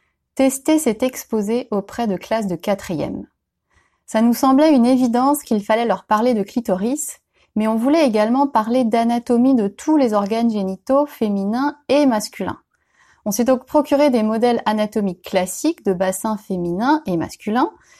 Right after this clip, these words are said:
mais pour sortir de ces schémas lisses qu'on leur montre en classe et pour montrer la diversité des formes de vulve et de pénis,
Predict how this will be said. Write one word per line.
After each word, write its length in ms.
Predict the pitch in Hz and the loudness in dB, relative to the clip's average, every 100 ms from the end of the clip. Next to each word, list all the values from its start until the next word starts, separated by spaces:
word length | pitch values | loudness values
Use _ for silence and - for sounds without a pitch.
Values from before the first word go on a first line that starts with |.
| _ _ _ | _ _ _
mais 160 | 247 330 | 2 4
pour 180 | 294 277 | 2 2
sortir 440 | 247 214 - 294 | 0 -2 0 2
de 80 | 226 | 2
ces 180 | 202 208 | -2 -4
schémas 420 | - 226 214 202 | -2 -2 0 0
lisses 340 | 220 269 277 | 2 2 2
qu'on 120 | - 196 | 0 0
leur 200 | 185 190 | 0 -2
montre 300 | 226 233 190 | -4 -4 -6
en 100 | 175 | -6
classe 580 | - 233 320 - - - | 0 2 2 -2 -8 -8
et 40 | |
pour 160 | 214 208 | -8 -4
montrer 300 | 214 214 269 | -4 -2 0
la 160 | 220 185 | 0 0
diversité 920 | 220 247 262 254 - 247 - 254 254 | -2 0 0 0 -6 -4 0 2 2
des 120 | 202 | -2
formes 360 | 196 214 208 196 | -4 -2 -2 -2
de 80 | 202 | -2
vulve 400 | 202 220 240 220 | -2 0 0 0
et 60 | |
de 100 | 175 | -4
pénis, 520 | 170 185 208 294 - | -4 -2 0 0 0